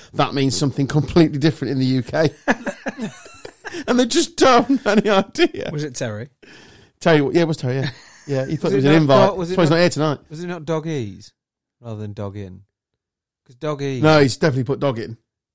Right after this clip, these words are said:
Speaker 3: Doggies are, like, running up and down the pitch, aren't they?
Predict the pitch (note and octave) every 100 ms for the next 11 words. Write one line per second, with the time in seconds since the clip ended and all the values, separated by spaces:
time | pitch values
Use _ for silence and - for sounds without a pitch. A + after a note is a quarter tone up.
0 | _ C#3+ C3+ B2+ A2 G2 F#2+ F#2+ _ _
1 | _ G#2 G#2 A2 A2+ G#2+ G2+ F#2+ G#2 G2
2 | F2+ A#2+ - - G#2 E2